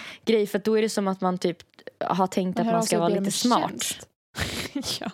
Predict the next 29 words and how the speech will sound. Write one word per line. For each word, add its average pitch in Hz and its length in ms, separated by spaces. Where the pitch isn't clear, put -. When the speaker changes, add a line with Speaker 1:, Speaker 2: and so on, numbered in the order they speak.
Speaker 1:
Ja, 214 100
men 226 180
man 220 120
är 208 60
lite 196 240
girig, 190 640
liksom, - 340
typ. - 300
Speaker 2:
Ja, 220 340
ja. 214 400
Speaker 1:
Det, 220 220
det 208 100
är 262 60
lite 262 300
som 220 200
att 208 80
fråga 196 460
om 190 120
någon 170 240
kan 175 220
bjuda 190 480
en 226 160
på 170 80
en 156 100
drink. - 460
Speaker 2:
Ja, 254 360
man 247 140
utnyttjar 220 1000
dem. 196 300